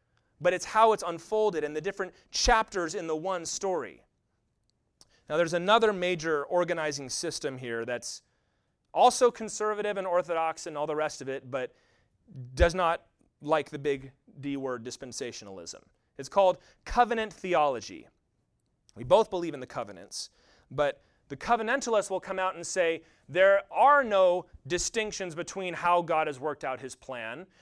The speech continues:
There's no distinction, for example, between Israel and the church. It's all the same. It's all blended together. And,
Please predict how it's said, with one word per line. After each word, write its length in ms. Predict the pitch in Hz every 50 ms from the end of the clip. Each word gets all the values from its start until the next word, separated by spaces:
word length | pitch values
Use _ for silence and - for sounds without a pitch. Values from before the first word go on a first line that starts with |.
| - _ _
There's 200 | 160 175 180 160
no 180 | 190 220 240
distinction, 600 | 240 196 208 190 - - 226 202 196 - - 196 175
for 160 | 139 165 180
example, 420 | 165 147 131 160 165 160 - 170
between 380 | 160 160 156 - - 170 165 160
Israel 560 | - 151 156 139 120 147 147 147 143 139 - _ _ _ -
and 140 | 135 139 139
the 60 | 131
church. 520 | - - - 147 147 170 196 - - - - _ _ _
It's 180 | 160 156 - 185
all 260 | 185 185 190 196 202
the 80 | 185 180
same. 380 | - - - 196 196 208 208
It's 120 | 180 - -
all 220 | - 170 180 185
blended 360 | 170 170 175 170 170 175 160
together. 560 | 156 156 147 165 175 185 185 196 196 202 196 - _ _ _ _ _ _ _ _ _
And, 440 | - 165 175 175 175 175 175 160 -